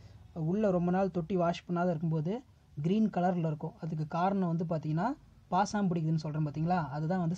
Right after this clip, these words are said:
cyanobacteria அப்படின்னு சொல்லுவோம். So, இங்க கொடுத்துருக்காங்க, "How old are you, cyanobacteria?" இதோடைய வயது வந்து எவ்வளோ இருக்கும் அப்படிங்கிற மாதிரி கேட்டிருக்காங்க. Cyanobacteria வந்து தோன்றி எவ்வளோ நாள் இருக்கும் அப்படின்னு வந்து சொல்லி கேட்டிருக்காங்க. அது மட்டும் இல்லாமல், ஆ,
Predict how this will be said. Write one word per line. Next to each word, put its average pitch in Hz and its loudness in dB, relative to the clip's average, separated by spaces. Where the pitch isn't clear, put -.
cyanobacteria 151 -2
அப்படின்னு 147 -4
சொல்லுவோம். 147 -10
So, 196 -2
இங்க 180 2
கொடுத்துருக்காங்க, 190 0
"How 226 4
old 208 2
are 185 2
you, - 0
cyanobacteria?" 156 -2
இதோடைய 170 2
வயது 190 2
வந்து 175 2
எவ்வளோ 175 2
இருக்கும் 156 -2
அப்படிங்கிற 156 -2
மாதிரி 180 -2
கேட்டிருக்காங்க. 151 -4
Cyanobacteria 160 0
வந்து 160 -2
தோன்றி 170 -2
எவ்வளோ 190 6
நாள் 180 2
இருக்கும் 165 0
அப்படின்னு 151 -2
வந்து 160 0
சொல்லி 151 -4
கேட்டிருக்காங்க. 147 -4
அது 185 2
மட்டும் 202 0
இல்லாமல், 175 2
ஆ, 180 2